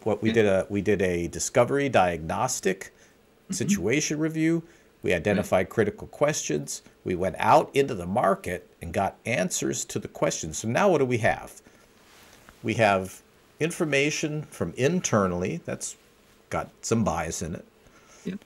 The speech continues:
Speaker 1: But we have data now externally that we can check our assumptions and learn new things that no one thought of. My favorite part, your favorite part. We always learn something that we're like, "Holy
Speaker 2: Yeah.
Speaker 1: crap,"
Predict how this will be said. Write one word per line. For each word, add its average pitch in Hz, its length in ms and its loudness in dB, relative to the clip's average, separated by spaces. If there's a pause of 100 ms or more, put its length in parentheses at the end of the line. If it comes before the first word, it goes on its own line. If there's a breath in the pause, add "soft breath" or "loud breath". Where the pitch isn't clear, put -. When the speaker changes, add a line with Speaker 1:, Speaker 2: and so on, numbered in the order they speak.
(200)
Speaker 1:
But 147 240 4
we 104 120 0
have 104 260 0
data 143 320 4
now 98 440 2
externally 85 960 -2 (960)
that 101 260 4
we 110 140 2
can 95 440 0 (320)
check - 500 2
our 82 440 2
assumptions 95 880 -4 (140)
and 87 400 -4 (400)
learn 101 460 2
new 147 180 2
things 98 540 -4
that 92 180 -2
no 98 140 2
one 107 220 2
thought 87 280 2
of. 113 260 -4 (420)
My 82 220 -4
favorite 73 400 -8
part, - 280 -10
your 82 140 -8
favorite - 340 -10
part. - 260 -10
We 90 80 -4
always 85 240 -2
learn 80 200 -8
something 73 420 -8
that 69 120 -12
we're 76 80 -12
like, - 180 -10
"Holy - 260 -4
Speaker 2:
Yeah. 196 60 0
Speaker 1:
crap," 190 400 -4